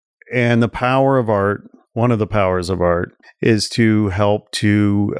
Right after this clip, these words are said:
uh, mitigate that fear, eh, make that connection, help to stir empathy. And that's also the power of the written word and the power of writers, which is also why I disagree with what you said two and a half hours ago,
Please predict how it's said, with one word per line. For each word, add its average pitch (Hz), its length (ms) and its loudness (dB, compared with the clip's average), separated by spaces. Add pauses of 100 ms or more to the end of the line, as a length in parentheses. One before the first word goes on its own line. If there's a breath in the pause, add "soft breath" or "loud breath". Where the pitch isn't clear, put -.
(140)
uh, 98 200 0
mitigate 110 460 0
that 110 180 0
fear, 107 560 -2
eh, 104 220 0
make 107 260 0
that 113 200 -2
connection, 110 580 -2
help 110 260 0
to 117 80 0
stir 107 280 -2
empathy. 98 600 -2 (580 loud breath)
And 113 440 0 (140)
that's 120 240 -2
also 127 340 0
the 123 100 0
power 117 520 0
of 110 160 -4
the 113 80 0
written 110 320 0
word 107 340 0
and 101 100 -2
the 98 60 -2
power 107 360 0
of 101 100 -4
writers, 107 500 -2
which 110 160 -2
is 101 160 0
also 107 380 -2
why 107 340 0
I 104 80 0
disagree 104 640 -2
with 101 200 -2
what 110 140 0
you 101 100 -2
said 107 340 -2
two 117 120 0
and 107 100 2
a 101 40 0
half 101 180 0
hours 113 320 0
ago, 90 320 -2